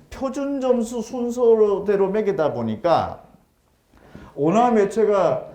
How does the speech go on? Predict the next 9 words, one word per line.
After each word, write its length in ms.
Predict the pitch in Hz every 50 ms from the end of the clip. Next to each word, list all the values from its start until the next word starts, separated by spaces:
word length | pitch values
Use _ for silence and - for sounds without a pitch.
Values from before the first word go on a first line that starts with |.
| - _ _ _ _ _ _ _
합법과 460 | _ - - 214 - 254 220 226 220
자문보다 460 | 202 202 196 196 196 196 196 180 160 165
표준 280 | - 226 208 220 220
점수가 240 | 208 202 185 180 147
높게 300 | 156 214 226 226 254 240
형성이 340 | 220 226 220 220 220 190 165
되고 240 | 160 180 160 147 135
있죠. 520 | 123 107 - 147 160 190 190 185 - - - - - _ -
이유는 680 | 147 160 180 196 190 180 185 180 156 120 98 - -